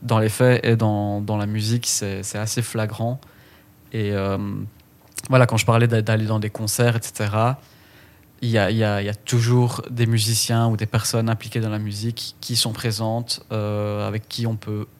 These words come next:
je pense, facilement discuter. Euh, et, euh, c'est, voilà. À partir du moment où tu as un, un contact direct avec, euh, une, une personne, un, un ou une,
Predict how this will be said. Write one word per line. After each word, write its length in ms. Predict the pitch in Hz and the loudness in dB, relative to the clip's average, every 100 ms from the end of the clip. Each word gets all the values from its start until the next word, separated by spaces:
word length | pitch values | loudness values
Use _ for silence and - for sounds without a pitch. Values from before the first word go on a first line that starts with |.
| - - - - - | -20 -20 -20 -20 -4
je 100 | 123 | 0
pense, 380 | 120 123 123 - | 2 4 4 2
facilement 520 | 131 123 127 120 117 | 2 2 2 2 2
discuter. 600 | 113 107 - 107 120 131 - - - - - - - - | 0 -2 -6 -4 -2 -2 -6 -20 -20 -20 -20 -20 -20 -8
Euh, 680 | 107 104 101 104 104 98 104 - - | -4 -2 -2 -2 -4 -6 -8 -10 -8
et, 220 | 117 107 | -4 -2
euh, 360 | 104 101 98 101 | -2 -4 -4 -4
c'est, 380 | 107 - 107 98 | -4 -4 -6 -6
voilà. 180 | - - - - - - - | -8 -8 -12 -20 -20 -20 -12
À 40 | 127 | -2
partir 360 | 131 110 135 | 0 2 2
du 80 | 127 | 4
moment 300 | 127 123 135 | 6 6 6
où 40 | 131 | 6
tu 140 | 135 | 4
as 60 | 123 | 4
un, 320 | 117 113 117 | 4 2 0
un 60 | |
contact 400 | 113 117 113 117 | -2 -4 -2 -2
direct 520 | 113 120 123 127 - - | 2 4 6 4 2 -4
avec, 380 | 110 110 101 110 | -2 0 0 0
euh, 680 | 104 101 104 104 104 101 98 | 0 2 2 2 0 -2 -4
une, 180 | 110 110 104 - | -2 -2 -4 -8
une 140 | 104 | -6
personne, 600 | 104 - - 107 117 127 143 - - - - - | -4 -4 0 2 2 2 -2 -10 -20 -20 -20 -10
un, 340 | - 90 80 85 - - - | -4 -2 -4 -8 -10 -16 -8
un 160 | - 110 | 0 0
ou 100 | 104 | 2
une, 100 | 104 | -2